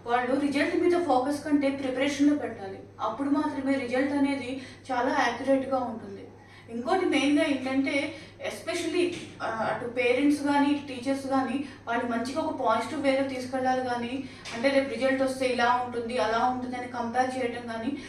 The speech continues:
వాళ్ళకున్న ఎబిలిటీస్ని కించపరచడం కానీ, డౌన్ఫాల్ చేయడం కానీ అలాంటివి చేయకూడదు.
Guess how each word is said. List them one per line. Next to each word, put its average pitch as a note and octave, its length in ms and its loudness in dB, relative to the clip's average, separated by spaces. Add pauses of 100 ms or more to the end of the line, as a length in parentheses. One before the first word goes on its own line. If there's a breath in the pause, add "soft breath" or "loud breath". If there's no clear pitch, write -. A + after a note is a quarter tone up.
(220 loud breath)
వాళ్ళకున్న C4+ 680 6
ఎబిలిటీస్ని C4+ 640 0
కించపరచడం B3+ 720 -2
కానీ, A#3+ 200 -4
డౌన్ఫాల్ B3 600 0
చేయడం A3+ 280 -6
కానీ A#3 160 -6
అలాంటివి A3+ 380 -4
చేయకూడదు. G#3+ 580 -8